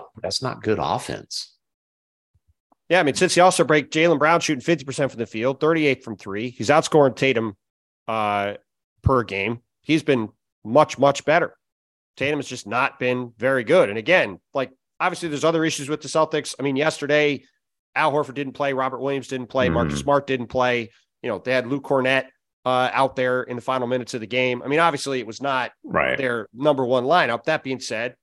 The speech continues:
Speaker 2: they did blow another lead. They are, as we've talked about, a very jump shooting, three-point reliant team. Their shot goes away, they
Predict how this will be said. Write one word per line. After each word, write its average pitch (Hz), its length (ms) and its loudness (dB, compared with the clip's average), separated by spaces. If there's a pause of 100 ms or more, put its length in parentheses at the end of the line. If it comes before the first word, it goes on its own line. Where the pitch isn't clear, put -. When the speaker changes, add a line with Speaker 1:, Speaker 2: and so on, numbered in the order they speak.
Speaker 2:
they 113 100 -4
did 127 120 -2
blow 127 180 4
another 113 280 2
lead. 104 280 -6 (260)
They 110 100 0
are, 127 340 4
as 117 140 -8
we've 117 140 -14
talked 107 240 -4
about, 120 360 -2
a 117 60 -6
very 117 380 -2
jump 120 240 0
shooting, 117 320 -2
three-point 120 460 0
reliant 117 420 -2
team. 107 340 -8 (300)
Their 107 80 -4
shot 117 320 0
goes 120 220 0
away, 113 440 -2 (360)
they 113 180 -2